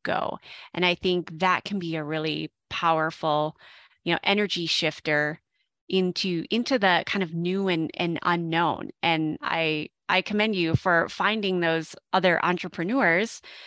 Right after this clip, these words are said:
probably not within your family structure or what you knew before, and then found the support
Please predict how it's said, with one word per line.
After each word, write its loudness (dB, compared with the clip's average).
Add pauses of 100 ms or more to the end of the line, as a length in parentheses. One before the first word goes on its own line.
(140)
probably 2
not 4
within 2
your 2
family 2
structure 2
or 4
what 2
you -2 (400)
knew 4
before, 2
and 0
then 0 (300)
found 2
the -2
support 0